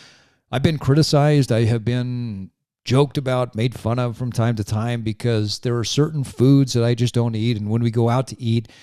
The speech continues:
I'm very picky about what I put in my body because I frankly have a higher standard for myself, how I feel. And at the end of the day, I prefer to feel great,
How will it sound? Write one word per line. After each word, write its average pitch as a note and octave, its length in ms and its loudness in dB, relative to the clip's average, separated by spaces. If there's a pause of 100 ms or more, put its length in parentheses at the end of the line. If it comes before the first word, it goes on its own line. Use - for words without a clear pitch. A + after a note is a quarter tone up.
(320)
I'm F2+ 120 -2
very A#2 260 0
picky C#3 560 -2
about A2+ 320 2
what A2+ 140 0
I A2 80 2
put A2 180 0
in A2 100 0
my G#2 160 0
body F#2+ 560 -6 (520)
because A2+ 560 2 (400)
I D3+ 240 0
frankly B2+ 640 -2
have A#2 380 2
a A2 120 4
higher G2+ 340 -2
standard F2+ 760 -2 (200)
for A2+ 100 -2
myself, G#2+ 680 -2 (220)
how C3+ 280 0
I C3+ 160 2
feel. G2 540 -8 (560)
And C#3+ 260 2
at C#3+ 80 2
the C3+ 140 0
end D#3 100 0
of D3 120 2
the B2+ 60 0
day, C3+ 240 2
I C#3 60 0
prefer B2 440 -2
to A#2 120 -2
feel C3 280 -2
great, G#2+ 420 -2